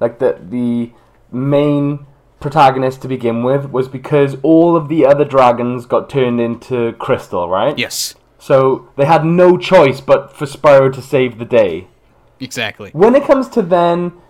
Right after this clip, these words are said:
Speaker 1: you've completed that game, so as a follow-on, like, where are the other dragons? Like, why is Spyro still, like, the go-to dragon for, like, events like this?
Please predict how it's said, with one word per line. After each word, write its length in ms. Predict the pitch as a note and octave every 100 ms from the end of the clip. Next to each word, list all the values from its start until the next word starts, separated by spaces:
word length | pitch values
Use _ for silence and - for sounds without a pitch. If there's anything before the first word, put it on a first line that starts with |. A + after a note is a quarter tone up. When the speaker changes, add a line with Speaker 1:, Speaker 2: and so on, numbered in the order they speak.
| _
Speaker 1:
you've 180 | F3 E3
completed 440 | - F3+ A3+ F#3+ F#3+
that 220 | F#3 D3
game, 240 | C3 D#3+
so 140 | E3 D3+
as 100 | D3+
a 60 |
follow-on, 720 | D3 E3 D#3+ B2+ A#2+ C#3 F#3+ - _ _ _ _ _ _ -
like, 320 | G3 F#3+ - -
where 380 | D3+ F3+ B3
are 100 | D4 C#4+
the 160 | D4
other 400 | A#3+ A3 A3+ E3 - _ _ -
dragons? 760 | G3 G3+ A3+ F3 A2+ G2 - -
Like, 200 | D#3+ F3+
why 280 | F#3 A3+ B3+
is 120 | D4
Spyro 560 | - - F#3+ G3 F3 D#3
still, 260 | - F3+
like, 160 | E3 C#3
the 60 |
go-to 800 | D3 B2 E3+ E3 E3+ - F3 E3+
dragon 520 | D3 C#3 D3 D3+ C#3 A#2
for, 260 | C3 B2+
like, 180 | B2 A#2+
events 440 | B2+ B2 B2+ B2+ C3
like 200 | A#2 -
this? 240 | F#2+ G2